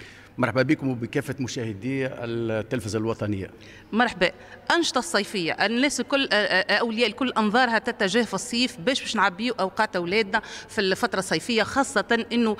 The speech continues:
Speaker 2: آه، شوية انتقاء للأماكن اللي نحب أولادنا يمشيوا لهم و-، ومعناها يتعلموا فيهم حتى في الصيف. شنو استعداداتكم أنتم ال-، ال-، ال-، في الإطار هذا؟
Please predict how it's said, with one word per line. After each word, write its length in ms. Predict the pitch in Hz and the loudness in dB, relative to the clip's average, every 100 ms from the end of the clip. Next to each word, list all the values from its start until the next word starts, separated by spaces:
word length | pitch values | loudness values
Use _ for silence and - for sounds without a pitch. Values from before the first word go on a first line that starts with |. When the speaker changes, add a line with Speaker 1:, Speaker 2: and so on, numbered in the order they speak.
| - - | -6 -2
Speaker 2:
آه، 180 | 196 202 | 0 2
شوية 340 | - 277 247 | 2 2 2
انتقاء 640 | - 220 208 190 277 262 | 2 0 0 0 4 4
للأماكن 600 | 214 214 214 233 302 202 170 | 2 -2 0 2 2 0 -4
اللي 240 | 214 202 208 | -4 -2 0
نحب 420 | 190 185 247 185 | -2 -2 -2 -2
أولادنا 380 | 190 240 196 202 | 0 2 2 0
يمشيوا 440 | 196 - 180 220 | 0 0 0 2
لهم 140 | 220 202 - - - | 2 0 -6 -6 0
و-، 320 | 185 202 170 | 4 4 4
ومعناها 360 | 196 190 220 | 2 2 2
يتعلموا 420 | 202 202 214 196 190 | 0 2 2 0 -4
فيهم 260 | 233 196 | -2 -2
حتى 220 | 185 202 | -4 -4
في 80 | 190 | -2
الصيف. 320 | 190 170 147 - - - - 208 | -2 -2 -4 -6 -14 -14 -8 -2
شنو 240 | - 349 | 4 4
استعداداتكم 880 | 285 202 - 196 202 175 175 185 160 | 4 0 0 0 0 -2 -2 -2 -2
أنتم 300 | 160 190 180 | -2 -2 -2
ال-، 60 | - | 0
ال-، 600 | 180 185 170 165 160 160 | 2 2 2 0 0 -2
ال-، 80 | 156 | 0
في 80 | 202 | 0
الإطار 320 | 190 185 170 | 2 0 -2
هذا؟ 240 | 160 143 | -2 -4